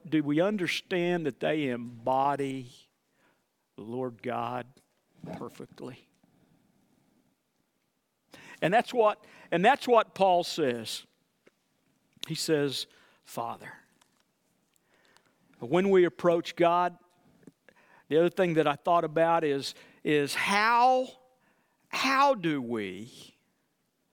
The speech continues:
how do we really view God? I hope, I pray that you view God as that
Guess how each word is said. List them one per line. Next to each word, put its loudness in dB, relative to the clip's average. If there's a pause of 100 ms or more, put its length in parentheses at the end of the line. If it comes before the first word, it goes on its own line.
(1800)
how 0
do -6
we 2
really 0 (420)
view -8 (440)
God? -12 (2500)
I 0
hope, -4 (540)
I -4
pray 0
that -10
you -4
view 0
God 4
as -4
that -2